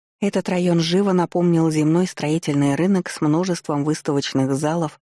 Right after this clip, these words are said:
за которыми раскинулись цеха. И нет,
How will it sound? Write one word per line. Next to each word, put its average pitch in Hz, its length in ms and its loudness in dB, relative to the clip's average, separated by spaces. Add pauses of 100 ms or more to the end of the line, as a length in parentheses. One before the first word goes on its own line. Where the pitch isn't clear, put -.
(140)
за 165 120 -4
которыми 160 460 0
раскинулись 147 680 -2
цеха. 135 500 -6 (400)
И 208 80 2
нет, 180 380 0